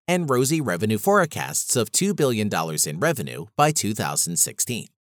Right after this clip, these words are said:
He invested one hundred twenty-five million dollars in Theranos,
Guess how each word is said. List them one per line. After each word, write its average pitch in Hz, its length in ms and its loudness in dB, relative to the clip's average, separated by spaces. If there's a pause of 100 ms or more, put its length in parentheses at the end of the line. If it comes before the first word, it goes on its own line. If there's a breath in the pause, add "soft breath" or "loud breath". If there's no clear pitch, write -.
(880)
He 269 180 4
invested 117 540 2
one 160 200 0
hundred 185 280 0
twenty-five 143 640 0
million 98 300 -2
dollars 78 340 -4
in 107 100 0
Theranos, 101 600 -4